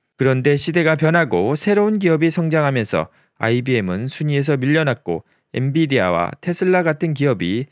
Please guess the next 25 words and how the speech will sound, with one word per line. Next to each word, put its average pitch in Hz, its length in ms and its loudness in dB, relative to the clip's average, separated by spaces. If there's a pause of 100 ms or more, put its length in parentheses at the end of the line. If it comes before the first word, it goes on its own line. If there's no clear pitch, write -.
(200)
그 139 200 -2
자리를 104 540 -2
대신하게 107 520 -4
됐죠. 95 340 -4 (460)
이런 139 320 0
관리 139 400 2
대가로 143 400 0
발생하는 135 760 -2
큐큐큐의 147 560 -4
총보수는 143 680 -2 (260)
영점이 120 480 -2
퍼센트입니다. 110 800 -4 (640)
즉 143 300 -4
일 226 200 2
년에 226 320 2
네 160 220 4
번 131 340 0
리밸런싱을 151 720 0
하기 165 160 0
때문에 139 560 -2 (520)
시가총액이 226 1040 -2
작아진 165 580 0
기업은 151 420 0
저절로 143 640 0
퇴출되고 190 720 -4